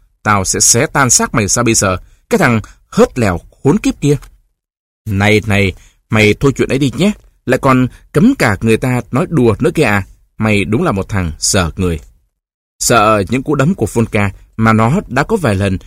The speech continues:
được nếm thử, cô gà thấy tốt hơn hết là đừng có dính vào, và nó liền chạy vụt vào cổng.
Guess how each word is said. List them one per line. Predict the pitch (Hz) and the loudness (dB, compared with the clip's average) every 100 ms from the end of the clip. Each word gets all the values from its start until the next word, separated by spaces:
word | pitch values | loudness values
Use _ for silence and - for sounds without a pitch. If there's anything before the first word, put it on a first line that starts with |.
| - | -4
được | - 113 - | -2 0 0
nếm | 139 | 0
thử, | 143 98 82 - _ | 0 -2 -4 -12 _
cô | 135 120 | 0 2
gà | 117 104 98 | 2 0 -2
thấy | - 107 131 - | -4 -4 -2 0
tốt | 202 | 0
hơn | 123 | 0
hết | 98 185 - - - | 0 -2 -2 -14 -2
là | 113 107 - | 0 0 -2
đừng | 120 104 | -2 0
có | 147 | 0
dính | - 190 220 | 0 0 0
vào, | 110 90 - _ | -2 -2 -6 _
và | 101 | -2
nó | 95 95 127 - | 0 2 0 -2
liền | 123 107 87 | -2 0 0
chạy | - - - | -4 -6 -4
vụt | 92 - | -6 -4
vào | 90 | -4
cổng. | 98 80 | -2 -4